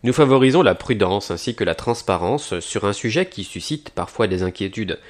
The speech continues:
La ville reçoit de plus en plus de demandes d'installation d'antennes relais de la part d'opérateurs de télécommunications. Celles-là, en plus des réseaux cellulaires, servent à faire fonctionner les objets connectés de plus en plus nombreux dans notre quotidien.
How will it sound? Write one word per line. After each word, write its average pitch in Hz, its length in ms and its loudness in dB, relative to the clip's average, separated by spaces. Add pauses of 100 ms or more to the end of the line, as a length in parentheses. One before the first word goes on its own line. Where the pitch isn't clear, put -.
(340)
La 90 80 0
ville 107 180 0
reçoit 95 340 2
de 90 120 -2
plus 101 260 -6
en 92 100 0
plus - 280 -6
de 95 80 -2
demandes 104 380 -2
d'installation 87 580 -6
d'antennes 82 340 -8
relais 87 300 -2
de 90 100 -6
la 76 140 -6
part 95 260 -4
d'opérateurs 85 600 -4
de 87 120 -6
télécommunications. 80 1000 -6 (580)
Celles-là, 95 400 -2
en 92 140 -2
plus 147 260 0
des 131 80 6
réseaux 117 280 2
cellulaires, 120 580 0
servent - 320 -2
à 92 80 -2
faire 90 200 -6
fonctionner 113 440 -4
les 101 180 0
objets 90 240 -2
connectés 95 540 -4 (380)
de 92 80 -4
plus 135 220 -2
en 107 100 6
plus 131 120 -2
nombreux 98 460 2
dans 143 160 2
notre 107 300 0
quotidien. 92 520 -2